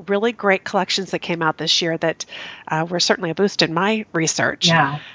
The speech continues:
Speaker 2: There was
Speaker 1: Uh, what, yeah, go ahead.
Speaker 2: Oh, I was just gonna say another, um,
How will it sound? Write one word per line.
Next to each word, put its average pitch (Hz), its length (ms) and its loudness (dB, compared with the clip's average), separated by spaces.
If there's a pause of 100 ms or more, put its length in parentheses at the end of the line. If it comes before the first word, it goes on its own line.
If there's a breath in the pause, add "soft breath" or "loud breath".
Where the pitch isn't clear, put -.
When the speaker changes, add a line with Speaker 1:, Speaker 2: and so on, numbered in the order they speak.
(360 loud breath)
Speaker 2:
There 190 160 6
was 185 200 2
Speaker 1:
Uh, 269 240 4
what, 480 160 -12 (280)
yeah, 269 200 0
go 254 80 -2
ahead. 240 240 0
Speaker 2:
Oh, 220 140 4
I 180 140 4
was 202 180 2
just - 260 -6
gonna 156 200 2
say 156 240 0
another, 165 520 2
um, 127 360 -2